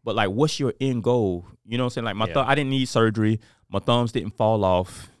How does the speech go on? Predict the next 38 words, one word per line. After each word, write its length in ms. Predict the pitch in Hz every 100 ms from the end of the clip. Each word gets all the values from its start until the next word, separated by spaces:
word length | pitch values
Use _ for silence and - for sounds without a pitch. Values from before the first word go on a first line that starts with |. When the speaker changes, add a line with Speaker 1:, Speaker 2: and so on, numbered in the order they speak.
| -
Speaker 1:
You 100 | -
know, 140 | 92 90
I 120 | 95
was 140 | 107
fine. 440 | - 113 117 90 85
It 120 | 98
hurt, 360 | - 120 113 - _ _ _ _ _ _
you 140 | 98
know, 240 | 92 90 90
but 420 | 90 107 98 - _ _ _ _ _ _
I, 60 |
we 160 | 107 120
were 140 | 127 -
able 200 | 120 107
to 80 |
finish 320 | 95 131 131 -
that. 100 | 95
And 120 | 98
it 40 |
was 140 | 107 98
like, 160 | 92
man, 260 | 104 113 90
the, 140 | 87
the 180 | 87 98
reward 600 | 92 92 101 131 127 113
of 120 | 92 -
finishing 420 | 131 120 - 101
what 120 | 95
we 100 | 101
set 200 | - 104
out 60 | 90
to 60 |
do 120 | 95
was 160 | 101 90
greater 300 | - 98 98
than 160 | 90 90
the 60 |
pain 480 | 82 - 101 92 87